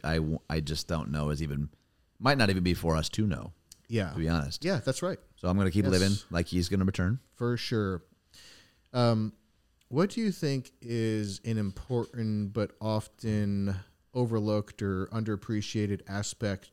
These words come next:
Speaker 2: to the flourishing of the modern American male?
Speaker 1: Oh, men in particular?
Speaker 2: Yeah, men in particular. I'm a man, and,
Speaker 1: Yeah.
Speaker 2: you know, we, we never know how to describe this podcast,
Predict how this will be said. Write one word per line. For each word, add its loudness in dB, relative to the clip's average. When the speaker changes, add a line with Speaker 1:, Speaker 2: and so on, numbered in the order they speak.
Speaker 2:
to 0
the -4
flourishing 2
of 0
the 0
modern 0
American -2
male? -14
Speaker 1:
Oh, 0
men 4
in 6
particular? 6
Speaker 2:
Yeah, 4
men 2
in 0
particular. -2
I'm 2
a 2
man, 2
and, 2
Speaker 1:
Yeah. 4
Speaker 2:
you 0
know, 2
we, -4
we 0
never 4
know 2
how 4
to 4
describe 0
this -6
podcast, -4